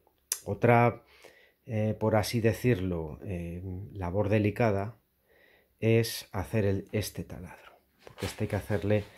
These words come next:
eh, es una barra de uno, es de cinco milímetros, hay que hacerle de cinco, con piano, piano, que quede rectito.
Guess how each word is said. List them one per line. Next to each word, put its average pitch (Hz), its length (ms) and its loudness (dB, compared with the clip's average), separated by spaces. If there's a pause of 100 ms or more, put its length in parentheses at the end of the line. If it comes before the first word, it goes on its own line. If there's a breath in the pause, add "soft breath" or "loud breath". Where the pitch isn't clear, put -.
(520 loud breath)
eh, 92 960 2 (180)
es - 180 -8
una 110 140 0
barra 101 300 2
de 95 80 0
uno, 95 360 0 (280)
es 107 120 -4
de 101 100 -2
cinco 101 280 -2
milímetros, 117 480 2
hay 98 80 -2
que 98 80 -4
hacerle 95 300 -4
de 95 100 -2
cinco, 113 560 -4 (200)
con 92 440 -6
piano, 101 380 2
piano, 104 560 2 (640 soft breath)
que 95 140 -6
quede 107 200 4
rectito. 107 720 0